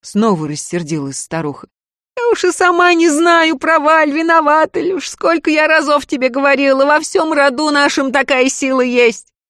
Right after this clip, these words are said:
И у матери моей была, и у бабки. В Устьке вот пока не вижу. Может, и слава богу". "Оно у вас, отроковицы, хорошее, славное, в церкви часто бывает".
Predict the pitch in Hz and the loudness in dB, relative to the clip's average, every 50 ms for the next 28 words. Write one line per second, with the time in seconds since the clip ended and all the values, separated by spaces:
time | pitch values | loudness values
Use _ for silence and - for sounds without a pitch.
0 | _ _ _ - 285 277 269 262 247 254 262 269 262 - 269 240 254 262 262 254 | _ _ _ -2 0 0 2 2 2 2 2 2 0 0 -2 -2 -2 0 0 2
1 | 254 247 247 262 233 233 262 262 269 269 269 277 277 262 214 233 262 285 285 - | 2 2 0 0 2 2 2 4 4 4 2 2 0 0 0 2 0 0 0 -4
2 | _ - 285 277 247 - _ _ _ - 262 277 311 330 311 - - - - 320 | _ -2 0 0 0 -2 _ _ _ -8 -4 -2 0 0 0 -2 -6 -4 -4 -2
3 | 285 285 277 285 - _ 285 262 262 - 311 302 285 277 254 226 233 240 247 240 | 2 2 0 0 0 _ -2 -2 0 -2 -2 -2 -2 -4 -2 -2 -2 -2 -2 -2
4 | 208 220 233 233 226 208 - _ _ _ _ _ - 302 269 349 339 - - - | 0 0 0 -2 -2 -4 -10 _ _ _ _ _ -14 -10 -8 -8 -8 -8 -8 -12
5 | 160 - - 175 185 202 202 196 196 185 202 220 226 226 214 175 202 214 202 190 | -12 -8 -2 0 2 2 2 0 -2 0 2 4 4 4 2 2 0 2 2 0
6 | 185 - _ _ _ _ _ _ _ _ _ 160 165 202 233 262 269 254 254 277 | -2 -6 _ _ _ _ _ _ _ _ _ -6 -4 -2 -2 -2 -2 -2 -2 -2
7 | 277 269 - 254 247 247 233 196 - 220 208 214 247 254 - - 240 - - 214 | -2 -2 -4 -6 -4 -4 -6 -4 -2 -4 -2 -2 -4 -6 -6 -8 -8 -4 -2 -2
8 | 214 208 175 165 180 175 - - 127 131 127 - - 139 156 175 180 170 160 147 | 0 0 2 0 0 -2 -4 -8 -10 -10 -10 -8 -4 -2 0 0 0 0 -2 -6
9 | 135 127 123 - - - - 131 156 180 185 - 202 202 196 - 175 151 - - | -6 -8 -10 -16 -20 -12 -6 -4 -2 -2 -2 -4 -6 -8 -8 -8 -10 -10 -10 -12
10 | 160 139 151 - 143 120 117 - | -12 -10 -10 -10 -8 -10 -12 -14